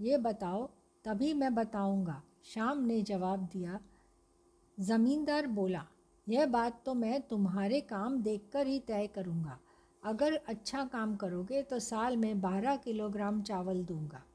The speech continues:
अगर नहीं तो नौ दस किलोग्राम ही दे दूंगा। कपड़े लत्ते भी मिलेंगे।" उसकी बात सुनकर श्याम बोला,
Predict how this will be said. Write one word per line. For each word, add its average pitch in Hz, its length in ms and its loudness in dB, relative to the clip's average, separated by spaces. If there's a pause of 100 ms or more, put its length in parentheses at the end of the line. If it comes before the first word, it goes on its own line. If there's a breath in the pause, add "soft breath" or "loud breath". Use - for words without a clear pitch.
(400 loud breath)
अगर 226 260 2
नहीं 254 460 4
तो 240 200 -2
नौ 247 400 4
दस 220 380 0
किलोग्राम 208 600 2
ही 226 160 6
दे 202 200 4
दूंगा। 170 400 -4 (880 soft breath)
कपड़े 247 400 2
लत्ते 233 420 0
भी 220 260 2
मिलेंगे।" 190 640 2 (600)
उसकी 233 300 -2
बात 262 280 0
सुनकर 202 480 -2
श्याम 202 420 0
बोला, 190 340 0